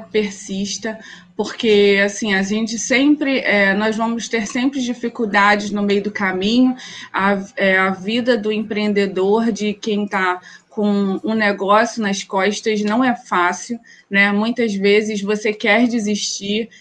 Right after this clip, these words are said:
você tem muitas dificuldades e, enfim, não tem muitas pessoas pra te ajudar.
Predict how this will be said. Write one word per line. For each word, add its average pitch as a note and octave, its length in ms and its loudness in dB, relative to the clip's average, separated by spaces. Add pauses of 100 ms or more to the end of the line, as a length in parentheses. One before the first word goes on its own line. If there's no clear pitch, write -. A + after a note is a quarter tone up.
(260)
você G3+ 500 4
tem G#3+ 220 2
muitas A#3+ 460 4
dificuldades G#3 1120 0
e, G#3+ 500 0
enfim, A3 280 -4
não G#3 200 0
tem G#3 120 2
muitas B3 380 2
pessoas G#3 480 0
pra G3+ 220 -2
te G3+ 120 -4
ajudar. F#3+ 600 2